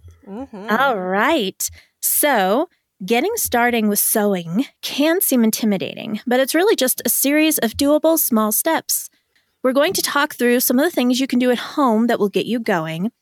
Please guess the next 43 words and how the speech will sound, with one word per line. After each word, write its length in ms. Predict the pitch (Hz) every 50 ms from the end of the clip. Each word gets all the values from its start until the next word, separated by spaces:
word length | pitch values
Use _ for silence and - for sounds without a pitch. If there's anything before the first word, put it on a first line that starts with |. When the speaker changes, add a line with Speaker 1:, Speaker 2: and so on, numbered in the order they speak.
| _ - - - _ -
Speaker 2:
And 100 | - 339
please 220 | 339 415 427 403 -
keep 180 | - 330 -
in 140 | - 240 190
mind 360 | 190 175 180 175 196 226 226 -
that 160 | 233 220 214
this 180 | 247 247 247 - -
isn't 260 | 247 240 247 247 233
going 180 | 226 214 220 226
to 100 | - -
be 180 | - 208 214 220
an 120 | 202 190
intensive 640 | 196 170 165 - - - 202 202 - 208 202 190 -
beginner 360 | - 170 - 202 196 196 175
sewist 460 | 170 - - 160 180 202 208 - -
course. 440 | - - 285 302 330 370 - - - - _ _ _ _ _ _ -
Um, 280 | - 214 202 196 196 -
this 160 | - 370 -
is 80 | - -
just 160 | - 277 -
some 120 | - 294 262
hints 340 | - 294 285 320 311 -
and 100 | 277 247
advice 580 | 214 208 - 202 202 214 254 262 - - - - - -
from 140 | 269 262
people 220 | 262 302 294 294 285
who've 100 | 285 -
been 140 | 294 285 -
sewing 260 | - 196 190 190 185
for 160 | - - 175
a 80 | 175 170
while. 320 | 170 170 165 165 170 175 _ _ - - _ _ _ _ _ _ _ -
Um, 240 | 214 202 196 190 196 -
also, 540 | 240 226 - - 247 226 214 208 220 196
we 160 | 190 214 214 175
are 160 | 180 202 196
going 240 | 196 196 190 190 208
into 180 | 196 - 220
this 180 | 214 208 190 -
assuming 360 | 202 - - 208 202 202 202
that 100 | 190 175
you 140 | 196 202 196
have 520 | 190 - - 247 262 262 262 262 254 -